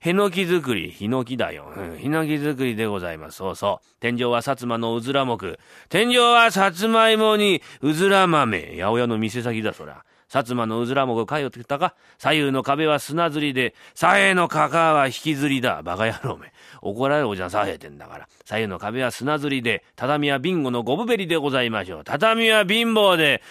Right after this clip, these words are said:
ボロボロでございます。おいおい、いちいち混ぜ返すんじゃないよ。え？それできたら男も結構、おじくも結構。え？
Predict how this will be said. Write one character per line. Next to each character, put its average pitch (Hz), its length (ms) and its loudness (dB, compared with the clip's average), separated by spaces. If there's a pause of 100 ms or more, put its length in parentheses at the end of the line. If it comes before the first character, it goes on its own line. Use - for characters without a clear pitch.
(120)
ボ 139 120 2
ロ 190 140 4
ボ 208 140 4
ロ 202 140 4
で 185 100 2
ご 180 160 2
ざ 165 160 2
い 151 60 2
ま 139 140 2
す。 95 120 -8
お 123 200 -2
い 120 80 0
お - 140 -8
い、 101 120 -14
い 92 40 -20
ち 113 80 -8
い 123 60 -10
ち 101 80 -10
混 104 100 -4
ぜ 139 100 -4
返 160 140 -4
す 156 80 -8
ん - 20 -8
じ 127 60 -4
ゃ 117 80 -2
な 156 120 -4
い 139 60 -4
よ。 80 160 -12
え？ 143 300 -6 (320)
そ 147 100 -6
れ 180 60 0
で 180 140 -2
き - 40 -8
た 143 120 0
ら 131 80 2
男 165 320 0
も 175 120 0
結 151 240 -4
構、 139 220 0
お 131 80 2
じ 127 140 -6
く 135 80 -4
も 127 100 -2
結 107 240 -4
構。 78 300 -6 (120)
え？ 127 340 -2